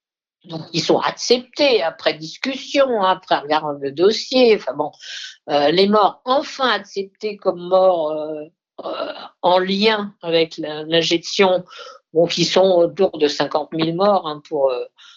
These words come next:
euh, pour Audra Vigilance, donc le, l'agence médicale européenne, hein, donc vingt-sept pays. Bon, là, vous avez une cinquante, cinquante mille morts. Bon, vous en avez à peu près trente, quarante mille reconnus,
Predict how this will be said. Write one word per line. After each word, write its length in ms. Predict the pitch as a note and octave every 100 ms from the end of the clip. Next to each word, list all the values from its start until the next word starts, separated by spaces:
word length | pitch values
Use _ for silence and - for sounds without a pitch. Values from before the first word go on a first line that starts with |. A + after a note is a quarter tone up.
| _ _ G3+
euh, 120 | D3+
pour 200 | E3 D#3+
Audra 240 | D#3+ D#3
Vigilance, 520 | D#3 E3 G3+ G#4+ F#4+
donc 260 | E3 E3 D#3+
le, 300 | D3 C#3+ C#3 C#3 C3+
l'agence 400 | C#3+ F3+ F3+ -
médicale 520 | D3 D3+ E3 D3+ D3
européenne, 520 | C3+ C3+ E3 A3+ F4+ C4 _
hein, 220 | - A#3 A#3+
donc 300 | D#3+ D#3+ -
vingt-sept 520 | - C#3+ C#3+ C#3 -
pays. 280 | F3+ C#4+ G#4+ _ - - _ _
Bon, 180 | E3 D3
là, 180 | F3+ A3
vous 180 | F3+
avez 120 | F3 G3+
une 60 |
cinquante, 360 | G#3 G3 G3 F#3+ - -
cinquante 440 | - F#3+ G3 F#3+
mille 180 | G3 F3+
morts. 280 | C#3+ B2+ -
Bon, 180 | D3 D3
vous 180 | F3+ F#3+
en 100 | G#3
avez 300 | G#3 G3+ G#3+
à 80 | F#3+
peu 140 | F3
près 220 | - F#3 F3+
trente, 280 | - F#3
quarante 320 | F3 E3 E3 -
mille 180 | F3
reconnus, 840 | D#3+ F3+ F#3+ - F#3 F#3 F#3+ F#3